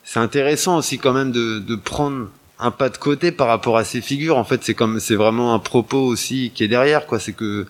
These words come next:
la personnalité du roi, évidemment, elle a une influence en plus vachement forte, quoi, dans le cours des événements, euh, de la Révolution. Mais nous, on refuse un peu de croire que, euh, l'histoire, elle est écrite justement par des grands hommes, quoi. Ça nous paraît, euh,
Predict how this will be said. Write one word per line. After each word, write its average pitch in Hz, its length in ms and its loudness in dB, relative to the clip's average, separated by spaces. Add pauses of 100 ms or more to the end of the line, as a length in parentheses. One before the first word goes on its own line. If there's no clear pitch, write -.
(280)
la 101 200 -2
personnalité 110 580 0
du 107 100 -4
roi, 120 240 0
évidemment, 113 400 0
elle 107 80 2
a 104 60 2
une 101 160 0
influence 101 480 -2
en 82 80 -4
plus 101 300 -8
vachement 92 480 -2
forte, - 360 0
quoi, 98 160 -2
dans 95 140 -2
le 92 180 -2
cours 107 260 -4
des 101 200 0
événements, 107 500 0
euh, 92 320 -4
de 98 80 -6
la 98 140 2
Révolution. 104 640 0
Mais 101 200 2 (320)
nous, 113 120 2
on 127 200 4
refuse 117 720 2
un 107 80 4
peu 127 160 2
de 113 120 2
croire 135 480 0
que, - 120 -2
euh, 107 340 4
l'histoire, 107 440 0
elle 98 100 2
est 92 100 4
écrite 98 360 -4
justement 120 360 -2
par 110 160 0
des 95 120 -2
grands 107 260 0
hommes, 131 200 0
quoi. 101 120 -2
Ça 95 160 -6
nous 92 100 -6
paraît, 95 340 0
euh, 92 160 -2